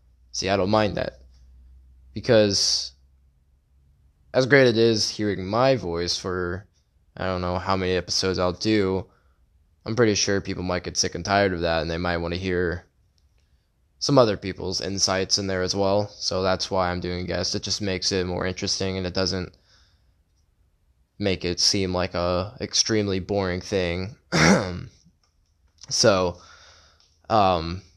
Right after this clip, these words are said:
so with, with some of these guests, we might go on certain, certain topics. I might write a list out if I have guests,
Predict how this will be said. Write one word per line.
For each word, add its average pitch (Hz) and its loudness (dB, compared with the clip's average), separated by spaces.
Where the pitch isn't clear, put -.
so 110 0
with, 101 -2
with 123 2
some 127 4
of 107 -2
these 104 2
guests, - 2
we 101 0
might 87 -2
go 92 0
on 92 0
certain, 90 -4
certain 92 -2
topics. 95 2
I 123 2
might 135 6
write 117 6
a 110 4
list 110 2
out 113 4
if - -10
I 113 2
have 101 0
guests, - 0